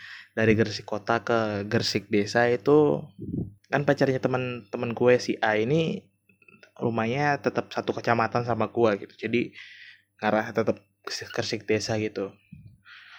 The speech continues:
Jadi bener sih, jalan Gresik Kota ke Gresik Desa itu cuma lurus doang, tapi ya pasti ada pertigaan, perempatan dong, nggak mungkin nggak, iya dong. Nah, jadi,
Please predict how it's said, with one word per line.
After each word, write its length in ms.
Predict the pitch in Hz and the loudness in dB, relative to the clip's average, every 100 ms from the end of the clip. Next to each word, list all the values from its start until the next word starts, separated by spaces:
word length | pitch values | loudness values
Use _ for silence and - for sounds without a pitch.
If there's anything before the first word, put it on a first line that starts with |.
| _ _ _ _ _ | _ _ _ _ _
Jadi 480 | 110 131 170 170 - - - - - _ _ | 2 4 4 2 -2 -16 -20 -20 -20 _ _
bener 300 | - 143 160 | 0 6 6
sih, 320 | 151 131 131 120 - | 6 4 2 0 2
jalan 320 | 113 110 113 | 2 4 -2
Gresik 180 | 110 110 | -4 -2
Kota 240 | 120 117 | -2 -2
ke 240 | 120 123 120 - | 0 0 0 -2
Gresik 320 | 117 - - 117 - | 0 2 0 -2 4
Desa 320 | 113 107 127 | 8 8 6
itu 220 | 127 151 139 | -2 -2 0
cuma 100 | 120 | 4
lurus 320 | 117 120 - | 4 2 0
doang, 400 | 120 120 110 110 | 0 0 0 -6
tapi 340 | 117 - 151 - - - - _ - | -14 -8 -8 -8 -20 -20 -20 _ -8
ya 160 | 101 | -8
pasti 400 | - - - 117 | -8 0 0 0
ada 160 | 113 107 | -4 -6
pertigaan, 680 | - - 107 104 95 - 110 | -8 -8 -10 -8 -6 -6 -6
perempatan 1120 | 110 104 - _ _ - 101 107 107 123 113 | -10 -10 -16 _ _ -14 -8 -8 -2 -2 0
dong, 240 | 95 101 107 | -2 -4 -4
nggak 160 | 92 | -8
mungkin 400 | 98 101 107 110 | -8 -8 -6 -4
nggak, 400 | 113 101 107 - | -2 -4 -6 -6
iya 160 | 117 110 | -4 -2
dong. 560 | 101 101 101 104 104 - _ - - - _ _ _ _ _ _ _ _ | -2 -2 -2 -4 -6 -16 _ -20 -20 -20 _ _ _ _ _ _ _ _
Nah, 240 | 110 104 104 | -6 -4 -2
jadi, 640 | 110 117 147 151 139 | -2 -2 -6 -6 -8